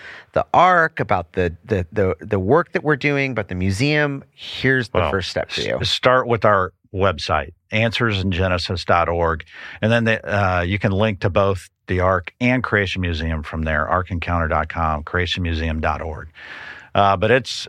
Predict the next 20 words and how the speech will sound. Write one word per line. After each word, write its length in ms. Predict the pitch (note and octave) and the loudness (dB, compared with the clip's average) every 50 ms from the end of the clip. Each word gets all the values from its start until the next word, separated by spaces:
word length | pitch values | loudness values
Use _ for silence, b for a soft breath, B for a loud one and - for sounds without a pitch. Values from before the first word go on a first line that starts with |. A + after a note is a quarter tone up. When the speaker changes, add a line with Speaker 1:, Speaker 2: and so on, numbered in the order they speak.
| _ | _
Speaker 2:
uh, 540 | - A2+ G#2 G2+ F#2+ F#2 F2 E2 E2 D#2 D2 - _ - _ | -2 -2 0 0 0 0 0 0 -2 -2 -6 -8 _ -14 _
it, 140 | - C3 - _ _ _ _ _ _ _ _ _ _ | -12 -12 -12 _ _ _ _ _ _ _ _ _ _
I 260 | A#2 A#2+ C3+ D3+ D#3 | 4 4 4 4 2
find 720 | D3 - - - A#2 G#2 F#2+ E2 D2 C2+ - - - E2 - B B B B B B B B _ | 0 -2 2 4 4 6 4 2 0 -4 -10 -12 -14 -14 -16 B B B B B B B B _
that 680 | F#2+ F2 E2+ A2+ A2+ G#2 G2+ G2 F2+ _ _ - - - _ _ _ - | -4 0 2 4 4 6 4 2 0 _ _ -16 -16 -16 _ _ _ -20
for 560 | G#2 - - - - A2 A2 G#2+ G#2 G#2 G2+ | -20 -20 -16 -6 -2 0 2 4 4 2 2
me 380 | F#2+ G2+ A#2 B2 C#3 D3+ D#3 C#3 | 2 2 2 2 2 0 -2 -4
to 120 | D3 - A2 | -4 -4 -2
bring 600 | F#2 G#2 G2+ G2+ G2+ F#2+ F#2 F2+ F2+ F#2 F#2 F2 - b b b b b b b b b _ | 0 2 2 2 2 2 0 -2 -2 -4 -6 -8 -10 b b b b b b b b b _
family, 640 | - - A2 A#2 A#2+ A#2+ B2+ B2+ B2 B2 A#2+ A#2+ A#2 | -2 0 2 2 2 2 0 0 0 0 0 0 -2
friends, 720 | A2 - - - A#2 A2 A2 G#2+ G#2+ G#2+ G#2 G2+ G2 F#2 - | -4 -8 -2 2 2 4 4 4 2 0 0 -2 -4 -4 -2
others, 600 | - G2+ G#2+ G#2+ G#2 G#2+ G#2+ G#2 G2+ F#2 F2+ - _ _ B B B B B B B B - | 2 2 2 4 4 2 2 2 0 -2 -6 -10 _ _ B B B B B B B B -2
uh, 260 | - F2 F2 E2+ E2+ | 0 0 2 0 0
that 160 | D#2+ F2 F2+ | 0 0 -2
are 80 | F2+ F2+ | 0 0
non-believers, 1120 | F2 F2+ F#2+ G2+ G2+ F#2 F#2 F2+ F#2 F#2 F#2 F#2 D#2 D#2+ D2 C#2 C#2 D2 D2+ - - - - _ _ b b b b b b b b | 0 2 0 0 0 0 0 0 2 0 0 -2 -2 -2 -2 -2 -4 -4 -6 -6 -8 -10 -14 _ _ b b b b b b b b
uh, 500 | - - F#2 F#2 F2+ F2 F2 E2 D#2+ E2 E2 - _ _ | -4 0 0 2 2 2 0 0 0 -2 -4 -6 _ _
is 760 | - A2 F#2+ F#2 F#2+ F#2 F2+ F2+ F2 E2+ E2 E2 - - - _ _ _ _ _ _ _ | -6 -2 -2 0 0 0 0 0 -2 -2 -4 -6 -8 -10 -12 _ _ _ _ _ _ _
much 640 | - F#2 F2 E2+ E2+ F2+ F#2+ G2+ G#2 A2 - - - | -6 -4 -2 0 2 2 2 2 0 0 -4 -6 -6
simpler 640 | - - - F#2 F2+ E2+ - E2 C#2+ C#2 C2+ - | -6 -4 -4 -4 -4 -4 -6 -6 -4 -4 -6 -10